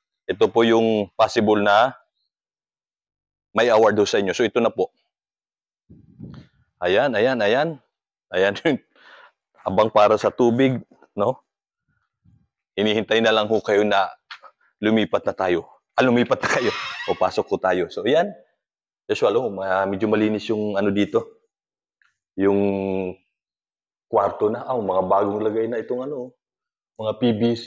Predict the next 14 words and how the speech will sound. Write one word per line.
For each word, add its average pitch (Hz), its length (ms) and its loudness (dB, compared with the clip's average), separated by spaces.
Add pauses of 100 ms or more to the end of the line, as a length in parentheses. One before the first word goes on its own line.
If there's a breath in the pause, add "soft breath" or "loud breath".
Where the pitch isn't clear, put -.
oh. 127 320 -4 (1400)
So, 107 320 2
pagka 113 320 0
malapit 120 320 2
na 120 80 0
kayo 123 160 0
niyan, 120 400 -4
sasalpakan 98 640 -2
na 101 80 0
lang 104 160 -2
nila 101 160 0
ng 104 120 -4
mga 98 200 -2
wire 92 240 0